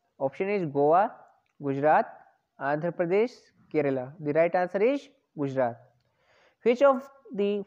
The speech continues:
following sector has the largest, means greater proportion of the total water used in the irrigation in India? The right answer is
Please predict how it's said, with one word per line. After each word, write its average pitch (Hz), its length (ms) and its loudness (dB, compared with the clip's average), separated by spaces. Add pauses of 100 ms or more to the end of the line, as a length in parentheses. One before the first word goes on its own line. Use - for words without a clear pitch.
(140)
following 190 400 0
sector 170 420 -6
has 151 200 -2
the 156 80 -2
largest, 156 800 0
means 170 240 -8
greater 160 480 -2
proportion 165 380 -4
of 147 200 -4
the 147 160 -4 (140)
total 156 280 0
water 160 360 0 (200)
used 160 240 -2
in 208 240 -8
the 220 220 -8 (140)
irrigation 147 640 -4
in 175 220 -10
India? 139 380 -6 (680)
The 165 100 2
right 180 240 4
answer 202 320 2
is 269 180 2